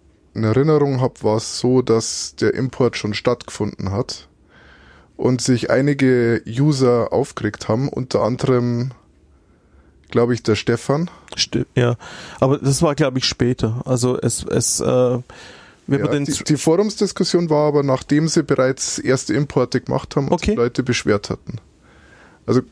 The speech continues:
Speaker 1: könnte man auch nochmal einen Stefan fragen, aber ich meine,
Speaker 2: Ja.
Speaker 1: dass sich schon einige beschwert haben und dann wurden sie quasi darauf hingewiesen, "So geht's nicht, schreibt's doch mal im Forum", und später dann noch auf der Mailingliste.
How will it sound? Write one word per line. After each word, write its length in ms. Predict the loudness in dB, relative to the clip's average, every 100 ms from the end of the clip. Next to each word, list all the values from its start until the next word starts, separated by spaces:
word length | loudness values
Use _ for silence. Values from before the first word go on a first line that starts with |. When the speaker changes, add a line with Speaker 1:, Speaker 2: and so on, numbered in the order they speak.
| _
Speaker 1:
könnte 180 | -2 2
man 100 | 2
auch 40 |
nochmal 180 | 4 4
einen 80 | 2
Stefan 380 | 0 0 0 -2
fragen, 340 | 0 0 0
aber 120 | 0
ich 140 | 0 2
meine, 420 | 2 2 0 0
Speaker 2:
Ja. 140 | 0
Speaker 1:
dass 400 | 0 -4 -10 -6 -4
sich 140 | -4
schon 640 | 0 0 2 -2 -4 -6 -2
einige 360 | 0 2 0
beschwert 480 | 2 0 2 0 2
haben 240 | 0 0
und 320 | -2 -4 -4 -12 -20 -20 -20 -10 0
dann 260 | 0 2
wurden 220 | 2 2
sie 140 | 2 0
quasi 320 | 2 0 0
darauf 280 | 0 0 2
hingewiesen, 420 | 0 2 0 0
"So 260 | 2 2 2
geht's 320 | 0 0 2
nicht, 520 | 2 0 -6 -16 -18 _ _ _ _
schreibt's 400 | -2 0 0 -2
doch 140 | -2
mal 100 | 0
im 160 | -2 -4
Forum", 560 | 0 2 2 2 0 -2 -10 -20 -20 _ _ _ _
und 580 | 0 2 0 -4 -10 -12 -20 _
später 440 | -10 -4 0 0 2
dann 180 | 2
noch 140 | 0 -2
auf 140 | -4
der 120 | -2
Mailingliste. 640 | 0 0 0 -2 -6 -10